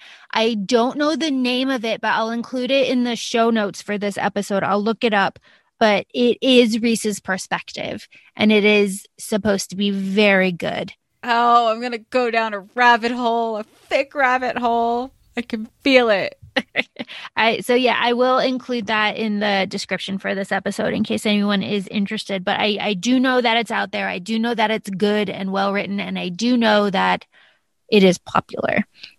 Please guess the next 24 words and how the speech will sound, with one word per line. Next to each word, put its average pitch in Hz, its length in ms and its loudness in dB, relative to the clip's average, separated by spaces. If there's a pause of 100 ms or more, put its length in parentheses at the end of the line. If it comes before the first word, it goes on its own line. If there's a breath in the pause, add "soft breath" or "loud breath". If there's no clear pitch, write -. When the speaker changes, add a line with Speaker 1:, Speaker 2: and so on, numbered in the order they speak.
Speaker 1:
So - 380 0 (880)
there 190 260 4
is - 200 4
that. - 380 -2 (720 soft breath)
Speaker 2:
What's 247 220 -8
the 294 160 -2
other 233 160 0
popular 233 360 -2
one? 240 220 -2
Akadad, 220 640 2 (100)
that - 260 -4 (380)
Bethany 180 480 -2
Mass 185 380 -2
Trash 196 420 -2
writes? 220 540 -8
Speaker 1:
Uh, 208 340 2 (100)
Akadad. - 400 -8
No, 226 340 4
it's, - 380 -4
um, 214 640 -2
Speaker 2:
I 214 40 -6
think 320 160 -2
it's 440 120 -4
Akadad. - 600 -4